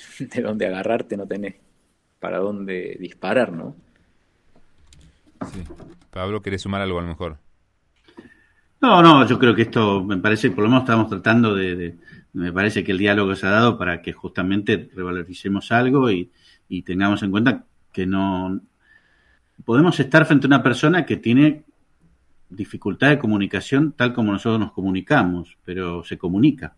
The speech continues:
Speaker 3: ¿sí? ¿Eh? Eh, con lo cual, por eso para muchas veces la comunidad sorda considera que ellos no tienen, eh, la verdad,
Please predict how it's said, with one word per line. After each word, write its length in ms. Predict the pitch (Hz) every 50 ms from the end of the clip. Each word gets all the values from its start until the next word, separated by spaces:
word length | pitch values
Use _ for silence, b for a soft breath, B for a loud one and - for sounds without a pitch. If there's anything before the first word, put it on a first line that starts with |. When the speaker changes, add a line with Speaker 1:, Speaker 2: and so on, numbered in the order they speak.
| _ _ _
Speaker 3:
¿sí? 340 | _ - 104 95 110 - - _ _ _ _ 80
¿Eh? 200 | 82 92 107 113 B B B B B B B B B
Eh, 420 | 95 95 92 92 92 92 87 82 -
con 140 | - 90 92
lo 140 | 90 85
cual, 480 | - 110 113 117 110 101 95 - 73 - - _ _ _ _ _ _ _ _ _
por 120 | 104 95
eso 240 | 107 - - 117 -
para 500 | - 95 98 95 95 92 87 - - _ _ _ _ _ _ _ _
muchas 360 | 101 98 98 98 - 98 98
veces 140 | 98 104 101
la 140 | 95 87
comunidad 340 | - 92 90 92 95 98 98
sorda 420 | 92 - 101 104 127 160 131 - -
considera 540 | - 87 82 - - 87 87 95 90 85
que 100 | - -
ellos 180 | 87 - 95 82 -
no 120 | 95 85
tienen, 420 | - 92 90 87 85 82 80 80 - - b b b b b b b b b b _
eh, 460 | 87 82 82 82 82 - - - - - -
la 60 | 85 87
verdad, 220 | 92 117 107 -